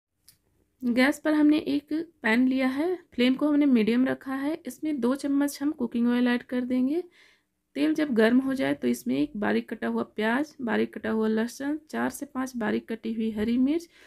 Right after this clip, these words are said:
और एक इंच अदरक को हमने बारीक काट लिया है। इन सबको अच्छे से हम फ्राई करेंगे। इन सबको तब तक फ्राई करेंगे जब तक ये ब्राउन ना हो जाए।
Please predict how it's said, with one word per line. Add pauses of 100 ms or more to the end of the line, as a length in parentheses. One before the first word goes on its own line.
(220)
और
एक
इंच
अदरक
को
हमने
बारीक
काट
लिया
है। (1120)
इन
सबको
अच्छे
से
हम
फ्राई
करेंगे। (200)
इन
सबको
तब (100)
तक
फ्राई
करेंगे
जब
तक
ये
ब्राउन
ना
हो
जाए।